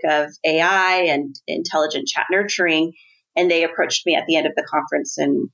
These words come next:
asked to speak and meet. And that became, you know, a, a customer. That's probably the main thing I do. Of course, we're also starting to do some more traditional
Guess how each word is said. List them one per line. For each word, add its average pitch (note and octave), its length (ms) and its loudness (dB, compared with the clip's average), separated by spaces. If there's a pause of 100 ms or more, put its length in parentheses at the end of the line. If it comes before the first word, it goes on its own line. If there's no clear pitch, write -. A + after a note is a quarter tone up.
(120)
asked C3+ 260 -2
to - 80 -4
speak C#3+ 320 -2
and C#3+ 160 2
meet. D3 240 2
And C3+ 420 -2
that - 140 0
became, C#3+ 480 -2 (160)
you C#3+ 160 0
know, C#3+ 160 0 (100)
a, - 60 2
a - 100 -2
customer. F3 480 0 (760)
That's A#3 420 0
probably A3+ 420 0
the F#3+ 140 0
main F#3 240 2
thing G3+ 160 2
I G3+ 80 2
do. G3+ 160 0
Of G3 80 -4
course, G3+ 280 -2
we're F#3+ 140 0
also F3+ 360 0
starting E3+ 340 0
to E3+ 100 -6
do E3 140 -2
some E3 320 -4
more D#3+ 180 0
traditional D#3+ 760 0